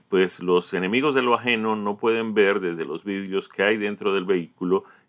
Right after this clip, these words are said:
y en algunos casos, particularmente en ciertas ciudades, pues, eh, se está dando el que los, ah, amigos de lo ajeno, aquellos que quieren, eh, hacerse a las cosas sin tener que trabajar para comprarlas,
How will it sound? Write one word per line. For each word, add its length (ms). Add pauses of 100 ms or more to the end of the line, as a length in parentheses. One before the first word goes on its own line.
y 100
en 60
algunos 360
casos, 380
particularmente 640
en 100
ciertas 380
ciudades, 720
pues, 340
eh, 320
se 120
está 160
dando 400 (380)
el 300
que 300
los, 640
ah, 240
amigos 460
de 100
lo 120
ajeno, 380
aquellos 500
que 180
quieren, 440
eh, 180
hacerse 400
a 40
las 160
cosas 300
sin 140
tener 220
que 100
trabajar 360
para 180
comprarlas, 560